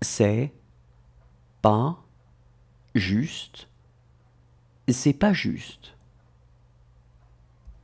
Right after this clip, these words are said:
Did he take his things?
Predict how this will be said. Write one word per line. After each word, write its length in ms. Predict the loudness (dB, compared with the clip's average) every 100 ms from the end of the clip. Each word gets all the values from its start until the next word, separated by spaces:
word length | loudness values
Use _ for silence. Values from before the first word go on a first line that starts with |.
| -20 -20 _ _ _ _ _ _ _ _ _ _ _
Did 300 | 0 2 4
he 320 | 6 6 4
take 340 | 4 2 2 2
his 260 | 2 0
things? 580 | -4 2 4 2 -2 -10